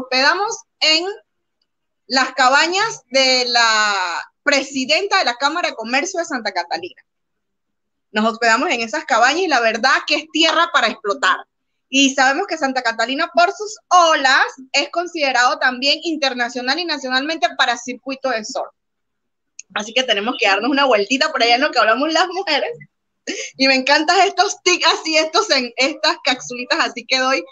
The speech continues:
porque muy pronto quizás, tú sabes, que estaremos metiendo un poquitito de lo que es,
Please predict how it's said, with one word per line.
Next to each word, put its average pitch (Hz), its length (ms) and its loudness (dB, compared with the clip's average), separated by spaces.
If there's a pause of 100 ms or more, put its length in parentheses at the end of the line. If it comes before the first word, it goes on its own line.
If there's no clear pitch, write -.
(300)
porque 208 600 -2 (480)
muy 302 180 -12
pronto 294 340 -8 (200)
quizás, 269 480 -2
tú 262 80 -10
sabes, 254 280 2
que 254 100 -8
estaremos 220 340 -4
metiendo 220 360 -4
un 233 100 -10
poquitito 220 600 -6
de 175 200 0 (100)
lo 180 160 -2
que 185 560 0
es, 98 100 -10